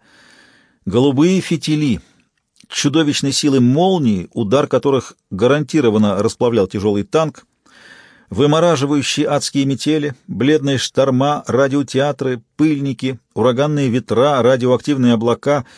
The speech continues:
яды, отравляющие и обжигающие. Увертюра получилась познавательной,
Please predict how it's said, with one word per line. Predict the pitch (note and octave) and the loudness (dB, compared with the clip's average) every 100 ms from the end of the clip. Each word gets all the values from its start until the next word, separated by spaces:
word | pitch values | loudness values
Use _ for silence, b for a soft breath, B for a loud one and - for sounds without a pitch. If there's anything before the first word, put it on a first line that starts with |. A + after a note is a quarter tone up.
| B | B
яды, | F#2 F2 C#3+ D3+ B2+ G#2+ - | -10 -2 0 0 0 -2 -2
отравляющие | G#2+ A2+ G#2+ C3+ C3+ - A#2 | -2 0 0 0 -2 -4 -4
и | G#2 | -2
обжигающие. | G#2 G#2 G#2 F2 D2 - C#2+ _ _ _ _ _ _ _ _ _ _ _ - | -2 0 0 -2 -4 -14 -18 _ _ _ _ _ _ _ _ _ _ _ -6
Увертюра | A2+ A#2+ - D3+ F#3+ G3+ | -2 -2 -2 0 0 0
получилась | G3 F3+ E3+ E3+ E3+ | 0 -2 -2 -4 -4
познавательной, | - D3+ D3+ C#3+ F2 - D#2 - | -4 -4 -2 -2 -4 -6 -12 -16